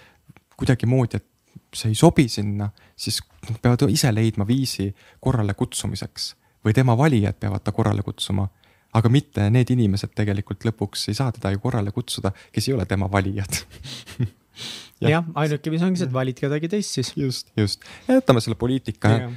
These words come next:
Speaker 1: Tead, üks hea asi, et sa sellest rääkisid, sest poliitika on üks asi, millest ma ei soovita inimestel omavahel, äh, väga pikalt sõpradega rääkida, arutleda ja ka partneritel omavahel. Sest see on üks koht, kus inimesed kõige rohkem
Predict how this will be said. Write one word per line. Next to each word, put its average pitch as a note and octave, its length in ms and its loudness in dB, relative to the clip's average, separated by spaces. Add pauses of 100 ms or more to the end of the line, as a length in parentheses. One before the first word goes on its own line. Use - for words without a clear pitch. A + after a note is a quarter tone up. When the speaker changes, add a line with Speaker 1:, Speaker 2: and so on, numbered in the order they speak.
(120)
Speaker 1:
Tead, G3 140 -2 (340)
üks - 240 -4
hea D#3+ 140 2 (100)
asi, C#3+ 160 0
et A#2 80 -2
sa - 140 -6
sellest A2+ 260 0
rääkisid, B2+ 400 -2
sest - 240 -6
poliitika C3 540 0
on A#2+ 100 6
üks - 220 -4
asi, A#2+ 180 0
millest G2+ 320 0
ma G#2 60 4
ei - 20 2
soovita A2+ 400 2
inimestel G#2 540 2
omavahel, G2+ 420 0 (400)
äh, G2 380 4 (160)
väga B2+ 180 2
pikalt - 320 -2
sõpradega G#2 560 2
rääkida, G#2 480 0
arutleda G2+ 460 2 (340)
ja A2 220 6 (100)
ka G#2 160 0 (400)
partneritel G#2 640 0
omavahel. G2 480 0 (320)
Sest - 240 0
see D#3+ 140 4
on C#3 160 2
üks - 180 -6
koht, - 320 -2
kus G#2 160 -4
inimesed G#2 480 0
kõige B2 240 0
rohkem G#2 400 0